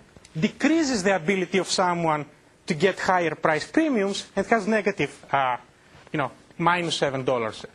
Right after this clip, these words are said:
Horrible experience, never sent, never received.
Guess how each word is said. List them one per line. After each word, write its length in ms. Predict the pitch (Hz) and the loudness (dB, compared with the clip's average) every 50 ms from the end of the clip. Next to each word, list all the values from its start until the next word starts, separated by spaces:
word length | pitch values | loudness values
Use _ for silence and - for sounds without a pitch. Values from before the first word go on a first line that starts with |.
| - - - - - - - - - _ - | -20 -20 -20 -20 -20 -20 -20 -20 -20 _ 0
Horrible 360 | - 220 233 254 208 214 226 | 2 4 4 4 2 0 0
experience, 580 | 214 - - - 226 214 165 147 139 120 - | 0 -2 -2 0 0 2 2 0 -2 -4 -4
never 300 | - 175 196 208 208 208 | -2 0 0 0 0 -2
sent, 420 | - - - 196 190 196 196 - - | -2 -2 -2 -2 -2 -2 -4 -4 -2
never 340 | 190 202 196 180 214 202 - - - - 165 | 0 0 0 0 0 -2 -4 -6 -6 -4 -4
received. 640 | 170 - - - - - 247 240 196 180 175 - | -4 -4 -4 -4 -4 -2 -2 0 -2 -2 -4 -8